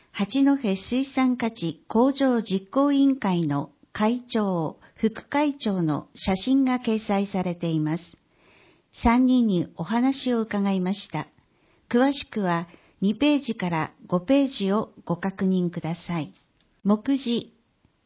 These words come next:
特集、八戸の魚を全国へ、ブランディングプロジェクト、二ページ。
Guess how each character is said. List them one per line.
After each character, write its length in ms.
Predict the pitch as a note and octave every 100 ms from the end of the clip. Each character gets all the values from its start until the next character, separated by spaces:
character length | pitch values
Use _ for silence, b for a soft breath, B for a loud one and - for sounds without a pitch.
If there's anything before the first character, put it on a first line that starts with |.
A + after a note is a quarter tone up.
| _ _
特 220 | - A3+ -
集、 580 | - C4+ B3+ A3+ F#3+ - _ _
八 300 | G#3+ A3 C#4
戸 240 | D#4+ C#4+
の 180 | G#3 F#3
魚 500 | G3 G3+ A#3+ A#3 A3
を 60 | G#3
全 320 | A3 C4+ C4+
国 320 | G#3 G3+ E3
へ、 220 | C#3+ - _ -
ブ 120 | F#3+
ラ 140 | C4
ン 100 | D4
デ 80 | C#4
ィ 100 | C4+
ン 40 |
グ 120 | C4 C4
プ 140 | B3
ロ 140 | A#3
ジ 100 | A#3
ェ 60 | F#3
ク 100 | -
ト、 220 | - C3+ - _
二 160 | F3+ F#3+
ペ 280 | G3 B3+ G#3+
ー 80 | -
ジ。 220 | D#3